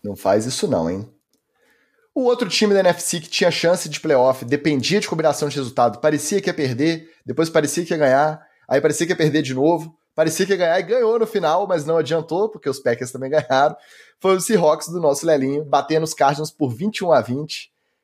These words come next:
Esse joguinho também, eu vou te contar, a-, até o Flávio, ele tinha entregado os pontos lá no grupo três vezes, e os Seahawks ainda ganharam. Você vê como é que foi essa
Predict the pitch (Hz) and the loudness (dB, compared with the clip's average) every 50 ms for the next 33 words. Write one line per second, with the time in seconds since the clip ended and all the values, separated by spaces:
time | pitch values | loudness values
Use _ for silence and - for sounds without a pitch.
0 | _ _ _ - 156 175 - 151 135 127 135 117 117 131 151 151 123 135 127 139 | _ _ _ 0 0 0 0 -2 0 0 0 0 0 0 -2 0 0 0 2 2
1 | 147 143 147 156 165 160 - - 139 127 113 - 113 110 120 123 135 135 135 - | 2 2 2 0 0 0 -2 0 0 0 2 2 2 2 2 2 2 0 0 0
2 | - 147 151 - 214 233 220 - 165 160 170 165 143 151 143 139 - 165 175 180 | 0 0 2 2 2 0 0 0 2 2 2 2 2 0 -2 -2 -4 -4 -4 -4
3 | 160 - 175 165 147 139 147 156 151 143 - - - 143 147 147 147 143 139 135 | -4 0 0 2 2 4 2 2 0 0 -6 -4 0 0 0 0 0 0 0 0
4 | 135 123 131 156 170 156 - 113 101 - _ - 202 226 240 220 131 127 151 180 | -2 -2 0 0 0 -2 -2 -8 -12 -10 _ -2 -2 0 0 -2 -2 0 0 0
5 | 202 165 117 - - - - _ _ _ _ _ _ _ _ _ _ - 160 180 | 0 -2 -4 -10 -14 -16 -18 _ _ _ _ _ _ _ _ _ _ -2 -2 -2
6 | 165 - 180 156 147 139 151 156 147 160 160 165 170 175 165 131 107 95 85 - | 0 0 2 2 4 2 2 2 0 -2 0 0 2 2 2 2 2 0 -4 -6
7 | - _ _ - - - 156 151 147 135 127 120 - - _ _ _ 120 113 135 | -12 _ _ -10 -4 0 0 0 2 0 -2 -4 -8 -12 _ _ _ -6 -2 0
8 | 170 190 190 180 185 180 - - 151 151 147 147 - 160 139 110 - | 0 2 2 0 0 -2 -4 -2 0 0 0 0 0 0 0 0 -2